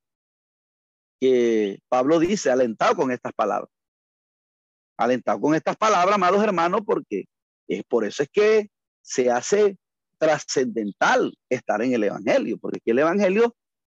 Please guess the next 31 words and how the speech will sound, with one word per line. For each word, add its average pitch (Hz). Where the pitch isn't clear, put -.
nos 117
da 117
a -
nosotros 139
resurrección 110
de 107
vida. 208
Y 113
eso 110
es 190
lo 247
que 202
el 131
mundo 202
no 151
entiende. 202
La 107
gente 135
que 175
está 170
en 180
pecado 185
se 139
expone 185
a 135
que 123
si -
muere 131
en 196
esa 196
condición, 170